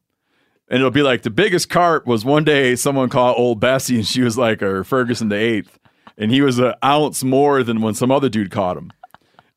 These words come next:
And so they'll be like, "Well, when I caught Ferguson, he was thirty-one pounds and three ounces."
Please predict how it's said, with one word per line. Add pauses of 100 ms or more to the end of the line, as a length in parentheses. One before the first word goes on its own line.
And
so
they'll
be
like,
"Well,
when
I
caught
Ferguson,
he
was
thirty-one
pounds
and (100)
three
ounces."